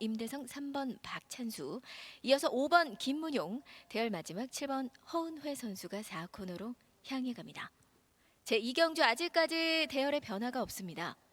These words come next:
대열 바깥쪽으로 오 번 김문용 선수가 빠져나왔습니다. 후미에 있던 칠 번 허은회 선수도 대열 앞쪽으로 조금씩 나서고 있습니다. 오 번 김문용 선수가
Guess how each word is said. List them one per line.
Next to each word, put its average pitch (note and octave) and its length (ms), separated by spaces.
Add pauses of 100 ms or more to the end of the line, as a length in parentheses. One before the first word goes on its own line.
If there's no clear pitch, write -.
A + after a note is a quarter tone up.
(1080)
대열 F#3+ 140
바깥쪽으로 G3+ 760 (380)
오 G#3+ 80
번 G3+ 160
김문용 D#4+ 520
선수가 B3+ 440
빠져나왔습니다. G3+ 800 (500)
후미에 F4 320
있던 D#4+ 180
칠 E4+ 160
번 D#4 140
허은회 D#4 340
선수도 A#3+ 560 (600)
대열 G3 200
앞쪽으로 B3+ 680
조금씩 G#3+ 420
나서고 G#3 400
있습니다. D#3+ 500 (540)
오 A3 140
번 B3+ 160
김문용 C#4+ 420
선수가 C4+ 640